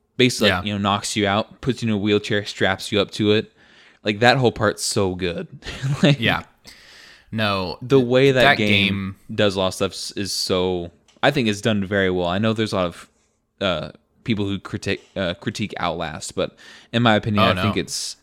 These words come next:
Speaker 2: I think the
Speaker 1: it's a
Speaker 2: game
Speaker 1: very
Speaker 2: captures, um,
Speaker 1: well done game. But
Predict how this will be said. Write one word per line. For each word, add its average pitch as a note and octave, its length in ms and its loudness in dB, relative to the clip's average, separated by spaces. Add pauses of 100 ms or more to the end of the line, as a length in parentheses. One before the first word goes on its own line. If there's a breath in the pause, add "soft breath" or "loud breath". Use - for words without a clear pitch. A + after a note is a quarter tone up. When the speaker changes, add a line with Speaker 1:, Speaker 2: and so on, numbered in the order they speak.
(280)
Speaker 2:
I - 40 -8
think D3 140 -2
the C3+ 60 6
Speaker 1:
it's G#2+ 80 0
a B2+ 80 8
Speaker 2:
game A2 80 -2
Speaker 1:
very A#2 340 8
Speaker 2:
captures, A2 560 -2
um, F#2 300 -6
Speaker 1:
well G#2 260 4
done F#2+ 380 -2
game. F2 420 -4 (260)
But A2 320 0